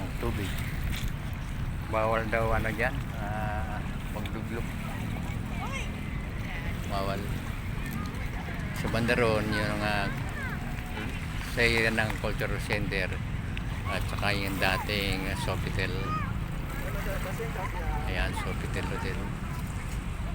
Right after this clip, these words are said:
Oh. Ayan, medyo, eh,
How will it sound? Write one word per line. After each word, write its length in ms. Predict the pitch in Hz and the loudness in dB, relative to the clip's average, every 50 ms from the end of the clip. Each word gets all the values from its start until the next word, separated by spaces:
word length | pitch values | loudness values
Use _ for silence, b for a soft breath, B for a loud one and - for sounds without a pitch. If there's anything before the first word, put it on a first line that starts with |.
| - - - - - - - - - - - - - - - - - - - - - - - - - - - - - - - - - - - - - - - - - - - - - - - - - - - - - - - - - - - - - - | -2 -2 0 -2 -2 0 -2 -2 -2 -2 -2 -4 -2 -2 -2 -2 -2 -2 -4 -4 -4 -2 -4 -4 -2 -2 -4 -2 -2 -2 -4 -4 -4 -4 -4 -4 -4 -4 -2 -2 -2 -2 -2 -2 -2 -2 -2 -4 -4 -6 -6 -6 -4 -4 -4 -2 -2 -2 -2 -2 -2 -2
Oh. 480 | - 90 - 85 80 - - - 415 415 403 - 453 440 403 - - - 415 - - - - - - - - - - - - - - - - - - - - - - - - - - - - - - - - 92 | 0 0 0 0 0 0 2 2 2 2 0 0 -2 -2 -2 -2 -2 -4 -4 -4 -4 -2 -2 -2 -4 -4 -4 -4 -4 -4 -2 -2 -2 -2 -2 -2 -2 -2 -2 -2 -2 -2 -2 -2 -2 0 0 0 0 2 2 0
Ayan, 140 | 90 90 92 98 | 2 2 2 2
medyo, 280 | 101 101 98 98 101 101 101 101 98 101 98 92 | 2 2 2 2 2 2 2 2 2 2 2 0
eh, 160 | 90 87 | 0 0